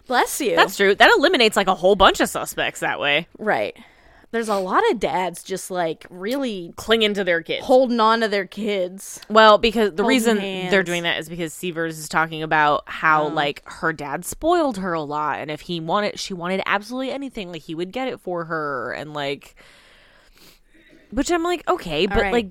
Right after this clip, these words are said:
Speaker 2: also some parents just spoil their kids. I don't know. Oh, he's got a knife.
Speaker 1: Yeah, he's in the garage door. He's got the knife.
Speaker 2: Oh,
Speaker 1: Here we
Speaker 2: Ashley's
Speaker 1: go.
Speaker 2: getting all emotional.
Speaker 1: Yeah, she's just, like,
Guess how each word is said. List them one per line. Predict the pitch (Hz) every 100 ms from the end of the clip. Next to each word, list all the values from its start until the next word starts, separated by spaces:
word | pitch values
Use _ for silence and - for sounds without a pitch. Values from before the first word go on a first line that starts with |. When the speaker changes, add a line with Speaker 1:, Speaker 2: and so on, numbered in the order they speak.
| -
Speaker 2:
also | 220 240 285
some | - 254
parents | 240 277 269
just | 247 -
spoil | - 202 240 247
their | 220
kids. | 190 254 185 139 -
I | 190
don't | 156
know. | 139 143 208 - _ - _ 165
Oh, | 185 214 - _ _ _
he's | 156
got | 160
a | 156
knife. | 139 123 - _ _ _ _ _ _ _ -
Speaker 1:
Yeah, | 175 -
he's | - 202
in | 220
the | 247
garage | 254 247 233 226 -
door. | 208 208 202 220 _
He's | 196 -
got | 185 196 -
the | 240
knife. | 220 190 190 - - _ _ - _ - _ -
Speaker 2:
Oh, | 147
Speaker 1:
Here | 147 208 190
we |
Speaker 2:
Ashley's | 180 196 202 220 -
Speaker 1:
go. |
Speaker 2:
getting | 185 165 160
all | 151 170
emotional. | 202 156 156 - 170 156 156 151 156 156 _ - - _ _ _ _ - - -
Speaker 1:
Yeah, | 180 151 165
she's | - 202 240
just, | 311
like, | 320